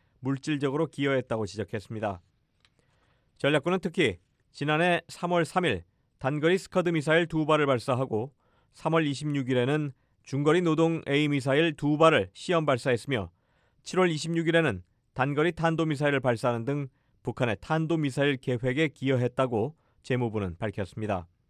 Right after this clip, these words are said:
제재 대상에 오른 개인은 최성일 단천상업은행 베트남 지사 주재원, 장범수, 전명국 단천상업은행 시리아 지사 주재원, 김경남 조선무역은행 러시아 지사 주재원,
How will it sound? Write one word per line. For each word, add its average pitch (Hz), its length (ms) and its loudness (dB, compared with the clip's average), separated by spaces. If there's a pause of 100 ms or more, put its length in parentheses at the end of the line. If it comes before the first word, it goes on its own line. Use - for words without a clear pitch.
(540)
제재 156 320 2
대상에 170 320 2
오른 185 280 0
개인은 156 460 0 (280)
최성일 160 600 -2 (120)
단천상업은행 156 960 -2
베트남 156 460 -4
지사 151 220 -2
주재원, 135 480 -2 (440)
장범수, 156 720 0 (400)
전명국 147 680 -2 (120)
단천상업은행 160 1080 -2
시리아 170 480 2
지사 143 360 -4
주재원, 127 520 -2 (520)
김경남 156 800 0
조선무역은행 170 960 0 (200)
러시아 135 460 2
지사 151 320 -2
주재원, 131 460 -2